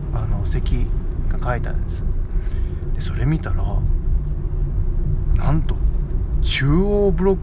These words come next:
クの二列目だったんですよ。<laughs> いや、びっくりしましたよ。いやいや、ビーズ、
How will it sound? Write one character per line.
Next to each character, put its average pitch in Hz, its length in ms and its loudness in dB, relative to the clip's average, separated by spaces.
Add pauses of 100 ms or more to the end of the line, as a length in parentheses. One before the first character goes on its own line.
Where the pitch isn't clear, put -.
(120)
ク - 80 -2
の - 240 -2 (1200)
二 135 140 8
列 175 240 6
目 185 100 6
だ - 80 6
っ - 100 6
た - 80 4
ん - 80 2
で - 60 0
す - 140 2
よ。 - 60 2 (1500)
<laughs> - 20 -
い 135 40 6
や、 156 240 8
び - 140 2
っ - 40 2 (460)
く - 280 4
り 175 100 6
し 170 180 2
ま 165 180 6
し - 180 2
た 175 220 6
よ。 147 580 6
い 143 40 6
や 151 320 4
い 147 60 2
や、 139 240 4
ビ 143 120 4
ー - 340 6
ズ、 139 240 4